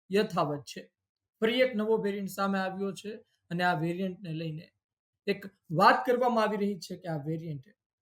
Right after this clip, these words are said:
ખતરનાક પણ સાબિત થવ-, થઈ શકે છે જો સાવચેતી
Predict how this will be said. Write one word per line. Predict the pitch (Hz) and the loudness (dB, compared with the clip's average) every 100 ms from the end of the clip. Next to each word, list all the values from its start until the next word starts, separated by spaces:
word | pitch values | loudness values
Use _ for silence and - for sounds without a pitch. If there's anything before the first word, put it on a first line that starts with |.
| - | -12
ખતરનાક | 170 202 196 196 202 | -4 0 2 2 2
પણ | 208 | -2
સાબિત | 196 196 190 208 | 0 0 2 0
થવ-, | - 196 196 180 | -4 -8 -6 -10
થઈ | - 202 | -4 -4
શકે | 202 202 208 | -2 -6 -6
છે | 190 220 | -2 -2
જો | 196 208 | 0 0
સાવચેતી | - 214 233 - 208 196 190 220 | 4 4 4 2 -6 -6 -8 -8